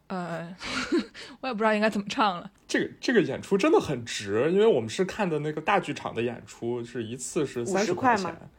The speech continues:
Speaker 1: 三十
Speaker 3: 哦，三十块。
Speaker 1: 对。
Speaker 2: 对，
Speaker 3: 哦。
Speaker 2: 三十块钱。
Speaker 1: 而且因为我们是非常 last minute 买的，然后就是一看就没有票了。一开始皮亚都跟我说：“哎呀，没有票了。”后来我就往，拿他的手机过来，让他往下滚，滚，滚，哎，在那个边边角上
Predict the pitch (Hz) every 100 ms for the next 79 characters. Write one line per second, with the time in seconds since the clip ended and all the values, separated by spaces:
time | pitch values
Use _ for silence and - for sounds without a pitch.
0 | - - 254 254 262 330 233 - 135 202
1 | 170 160 151 117 104 151 147 135 - -
2 | 247 339 254 311 339 208 190 233 240 339
3 | 254 214 220 233 247 220 175 - 85 92
4 | 196 196 185 202 196 190 165 - _ -
5 | 202 - 381 320 233 180 233 - 359 370
6 | - - _ - _ - 233 277 262 -
7 | 208 196 220 202 214 220 185 208 - 220
8 | - - _ - 233 220 190 196 202 240
9 | - - - 190 180 240 240 170 202 208
10 | 196 214 220 202 220 208 - 196 185 196
11 | 208 240 220 214 208 285 285 302 330 190
12 | 156 -